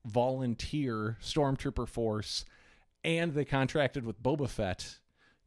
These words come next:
to kind of lead the stormtroopers in killing these clones because he knows how they s-, think because he's, you know, the same D N A makeup as them.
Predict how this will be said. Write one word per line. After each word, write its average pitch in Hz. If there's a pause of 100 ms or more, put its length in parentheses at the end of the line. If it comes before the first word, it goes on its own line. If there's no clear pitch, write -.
to 143
kind 135
of 113
lead 123 (220)
the 127
stormtroopers 123 (160)
in 107 (720)
killing 139
these 107
clones 233
because 131
he 151
knows 113
how 95
they 95
s-, - (220)
think 170
because 110
he's, 98 (480)
you 85
know, - (320)
the 117
same 92 (180)
D 104
N 95
A 95
makeup -
as -
them. -